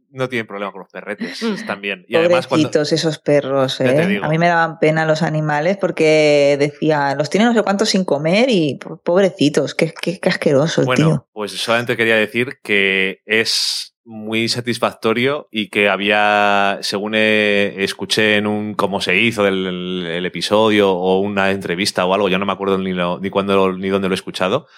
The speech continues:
Speaker 1: pero que tuvieron que repetir esa media sonrisa que
Speaker 2: Cuando
Speaker 1: hace
Speaker 2: se aleja.
Speaker 1: la actriz cuando se está alejando de Ramsay siendo devorado por sus propios perros.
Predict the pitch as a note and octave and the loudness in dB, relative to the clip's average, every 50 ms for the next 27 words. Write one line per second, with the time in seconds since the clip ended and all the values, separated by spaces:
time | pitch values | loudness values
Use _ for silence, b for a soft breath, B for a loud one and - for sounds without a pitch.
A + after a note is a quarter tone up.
0 | b b b b b A#2 - A#2+ A2 A2+ A2 G2+ - G#2+ G#2+ G#2+ G#2 G#2 G#2 G#2 | b b b b b 0 0 0 0 0 0 -2 0 0 2 2 2 2 2 2
1 | G2+ G2+ G2+ G2 G2 G2 G2+ - _ _ _ _ _ - A#2+ G#2+ A2+ A2 A#2 B2 | 2 2 2 2 0 0 -2 -4 _ _ _ _ _ -12 -8 -2 -2 0 0 0
2 | A#2+ C3 B2+ B2+ A#2+ A#2+ A#2 A#2+ B2+ C3 B2+ C3 - A2 - - A#2+ A#2 A#2 A2+ | 0 0 0 0 0 -2 -2 0 0 0 0 0 -4 -6 -4 0 0 0 0 -2
3 | A2+ A2+ A2+ A2 G#2+ G#2 G#2+ G#2 - - G#2 G2+ F#2 A2 A2+ G#2+ - A#2 A2 A#2+ | -4 -6 -4 -4 -2 0 0 -2 -2 -4 -8 -8 -6 -6 -4 -4 -2 -2 -4 -4
4 | - _ _ _ - G#2+ G2+ G2+ A3 G#3+ G#3+ G#2+ G#2+ G3 F#3+ G3+ - G2 F#2 F#2+ | -6 _ _ _ -4 -2 0 0 2 2 2 2 2 2 2 2 0 0 -2 -2
5 | G2 - G2 G2+ G2 G2 - - - A2 B2 A#2+ - A2+ G#2 F2+ F#2+ - - G#2 | -4 -8 -4 -2 -2 -2 -2 -2 -2 -2 0 0 0 -4 -4 -4 -8 -4 -2 0
6 | G#2 G#2+ G#2 - A2+ A2 A2+ A2 G#2 G#2+ G#2 G2+ G2+ G2 G2 G2 G2 F#2+ F#2+ F#2 | 0 0 0 -2 -4 -6 -4 0 2 2 4 4 4 4 2 2 2 4 2 2
7 | F2+ F2+ F#2 - F2 G2+ G2+ G#2 G#2 - G#2 G2 F#2 - G2+ G2+ G2 G2 F#2+ F#2 | 0 -2 -4 -6 -4 -4 -4 -4 -4 -4 -6 -6 -4 -4 -4 -2 0 0 0 2
8 | G2 F#2+ F#2+ G2 G2+ F#2 F#2+ F#2 - F#2+ - - G2 F#2+ G2 F#2 - - G#2 G2+ | 2 0 2 0 0 -2 -4 -8 -12 -12 -8 -6 -4 -2 -2 -2 -2 -2 -2 0
9 | G2+ G#2+ B2 D3+ - b | 0 0 -2 -4 -4 b